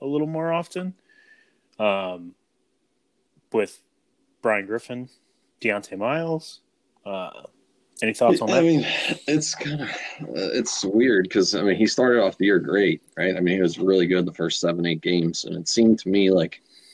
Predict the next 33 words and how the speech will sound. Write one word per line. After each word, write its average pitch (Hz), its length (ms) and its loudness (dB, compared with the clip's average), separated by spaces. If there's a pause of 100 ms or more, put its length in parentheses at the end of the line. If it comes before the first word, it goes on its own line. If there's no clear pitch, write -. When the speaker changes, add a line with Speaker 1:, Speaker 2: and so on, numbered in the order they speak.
(1300)
Speaker 2:
you 90 80 -2
know, 85 80 0
I 87 80 0
vividly 90 560 4
remember 87 400 4
that 82 200 2
Seton - 340 -4
Hall 90 260 2
game 82 380 0
at 80 120 -2
Cintas 82 460 -2
Center 80 400 -2
where 82 320 0 (1800)
I - 40 -4
think 98 140 2
it 92 40 2
was 82 240 0
our 82 120 0
first 87 420 2
or 78 80 0
second 87 420 0 (520)
Big 87 140 0
East 85 220 -2
game. 87 300 0
I 82 40 -2
don't 80 200 -4 (180)
remember. 87 500 0 (960)
Um, 78 520 -4 (340)
it - 40 0
was 110 140 6
early 95 300 4
on, 80 220 2 (520)
but, 101 300 2